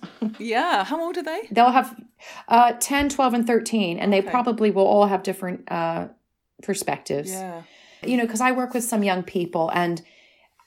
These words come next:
Speaker 1: some of the young people I work with have difficult time socializing when they're in school. So this has been really difficult for them because they don't have any social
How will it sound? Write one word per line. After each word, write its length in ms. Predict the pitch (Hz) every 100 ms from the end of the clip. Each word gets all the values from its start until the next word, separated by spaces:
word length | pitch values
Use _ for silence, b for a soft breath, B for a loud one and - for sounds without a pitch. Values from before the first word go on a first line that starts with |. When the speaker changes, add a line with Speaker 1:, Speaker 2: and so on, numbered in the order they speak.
| -
Speaker 1:
some 380 | - - 269 262
of 80 | 285
the 80 |
young 220 | 262 220 214
people 280 | 240 226
I 60 | 190
work 300 | 175 190 202
with 140 | 247
have 180 | 240 190
difficult 560 | - 220 220 233 226 214
time 280 | - 202 185
socializing 920 | - 180 175 - 170 160 160 156 156 -
when 260 | 165 170
they're 140 | 170 156
in 80 | 156
school. 540 | - - 147 - - B B B
So 240 | - 202 196
this 300 | 196 247 247
has 100 | 254
been 160 | 240
really 220 | 202 190 185
difficult 520 | 175 170 170 156 -
for 120 | 143
them 240 | - 110 -
because 280 | 175 - 185
they 120 | 185
don't 260 | 175 170 165
have 260 | 170 160 -
any 260 | 175 165
social 680 | 160 - 147 131 - - -